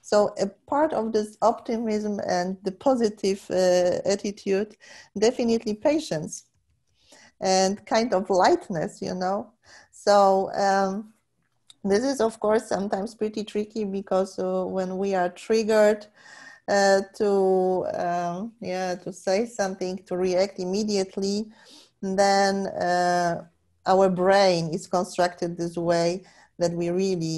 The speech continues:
either fight or fly, yeah? And, uh,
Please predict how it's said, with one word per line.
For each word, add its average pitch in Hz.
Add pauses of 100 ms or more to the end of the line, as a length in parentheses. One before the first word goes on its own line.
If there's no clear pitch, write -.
(140)
either 170 (640)
fight 190
or 156
fly, 175
yeah? 208 (520)
And, 196
uh, 185